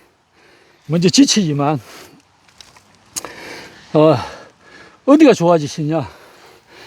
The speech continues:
여러분, 윗가슴 있죠? 이 부분, 이 부분과 이 부분이 두꺼워지는 것 같아, 이 부분. 그다음 삼두.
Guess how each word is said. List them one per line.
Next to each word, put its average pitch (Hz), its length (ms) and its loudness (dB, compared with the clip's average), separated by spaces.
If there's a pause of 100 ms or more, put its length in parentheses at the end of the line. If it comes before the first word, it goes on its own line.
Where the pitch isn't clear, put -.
(240)
여러분, 220 240 4
윗가슴 269 460 4
있죠? 131 340 -4 (1800)
이 233 80 6
부분, 165 320 2 (680)
이 262 160 6
부분과 285 420 4
이 202 220 0
부분이 294 300 2
두꺼워지는 139 580 -2
것 98 120 -18
같아, 143 140 -12
이 - 20 -6
부분. 117 280 -10 (1800)
그다음 208 600 4
삼두. 160 600 -6